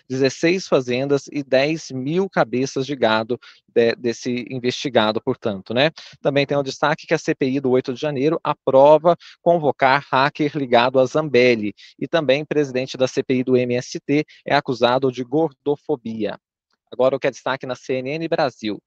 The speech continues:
C N Bra-, né, C N N Brasil traz que Zanin toma posse daqui a pouco como ministro do S T F. A gente vai mostrar também a transmissão da T V Justiça,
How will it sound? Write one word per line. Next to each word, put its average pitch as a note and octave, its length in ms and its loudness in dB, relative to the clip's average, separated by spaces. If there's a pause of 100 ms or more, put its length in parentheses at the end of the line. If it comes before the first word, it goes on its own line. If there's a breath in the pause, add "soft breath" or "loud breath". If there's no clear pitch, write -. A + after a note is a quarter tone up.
(220 soft breath)
C - 140 -2
N B2+ 120 -4
Bra-, A#2+ 260 2
né, B2 160 -4
C - 180 -4
N B2+ 80 -2
N B2+ 40 -2
Brasil A#2+ 320 0
traz B2+ 260 0
que D3 120 -6
Zanin D#3+ 360 -2
toma C#3+ 220 2
posse C3 380 0
daqui A#2+ 260 0
a A#2+ 60 4
pouco E3 360 0
como D3 260 -2
ministro B2 420 -4
do A2 80 -4
S A2 240 -4
T D#3 100 -2
F. C#3+ 380 0 (280 soft breath)
A - 60 -10
gente B2 220 -8
vai A#2 180 2
mostrar A#2+ 460 -4
também A2+ 280 -10
a A2+ 60 -10
transmissão A2+ 460 -10
da B2 100 -4
T A2+ 140 -8
V A#2+ 140 -8
Justiça, C#3 500 -8